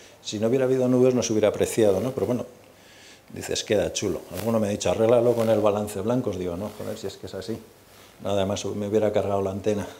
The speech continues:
Te vuelves a dar la vuelta. Ah, no, ya no aparece más. Creí que tenía más de Robledo. Y te salen las que hemos visto. A ver. A ver,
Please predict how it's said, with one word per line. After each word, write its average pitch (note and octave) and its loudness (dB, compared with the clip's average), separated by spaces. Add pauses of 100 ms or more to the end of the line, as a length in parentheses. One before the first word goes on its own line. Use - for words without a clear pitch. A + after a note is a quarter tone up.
(1200)
Te G#2 4
vuelves B2+ 4
a B2 6
dar B2 4
la C3 4
vuelta. D#3+ 2 (480)
Ah, A2 -6
no, G2 -6
ya F#2+ -4
no F#2 -6
aparece F2 -6
más. F2+ -12
Creí F#2 -6
que F2 -4
tenía F2+ -10
más D#2+ -10
de F2 -10
Robledo. E2 -12 (1400)
Y G#2 -8
te F#2 -8
salen G#2 -6 (120)
las F#2+ -4
que - -6
hemos E2 -10
visto. - -14 (480)
A D2+ -16
ver. D2+ -14 (3500)
A F2+ -18
ver, G2 -18